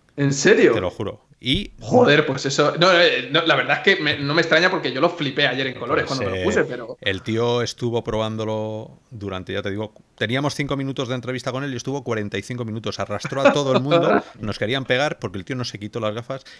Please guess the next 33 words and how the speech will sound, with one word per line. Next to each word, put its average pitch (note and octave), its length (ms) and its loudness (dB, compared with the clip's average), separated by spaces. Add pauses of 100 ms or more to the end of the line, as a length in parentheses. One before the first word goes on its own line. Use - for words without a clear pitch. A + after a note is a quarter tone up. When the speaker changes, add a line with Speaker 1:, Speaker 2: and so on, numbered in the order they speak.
(180)
Speaker 2:
explicándonos A#2+ 720 -6
módulo C#3+ 420 -4
por A#2 180 -2
módulo C#3+ 480 -8 (800)
cosas B2+ 280 0
que A2+ 120 -6
le G#2+ 60 -4
habían G#2+ 200 -2
pasado, C3 460 -4
cosas B2+ 260 -4
Speaker 1:
Claro B2+ 160 2
Speaker 2:
que, C3 80 -2
Speaker 1:
que, C3 140 0 (340)
Speaker 2:
o - 160 -2
sea, - 200 -4
Speaker 1:
joder. - 120 -12
Speaker 2:
flipante. G2 680 -4
Y A2+ 140 -4
el G2+ 100 -4
tío C#3+ 200 -2
se C#3+ 240 2
Speaker 1:
Eh, - 20 -2
Speaker 2:
quedó C#3+ 300 -2
Speaker 1:
eso D3+ 160 -12
es - 40 -10
que A#2 60 -4
Speaker 2:
alucinado. G2+ 360 -2
Speaker 1:
va B2+ 80 -2
a - 20 -12
pasar, C#3+ 320 0
¿eh? C3+ 120 -6 (540)
Speaker 2:
Sí, - 140 -14
sí. - 100 -16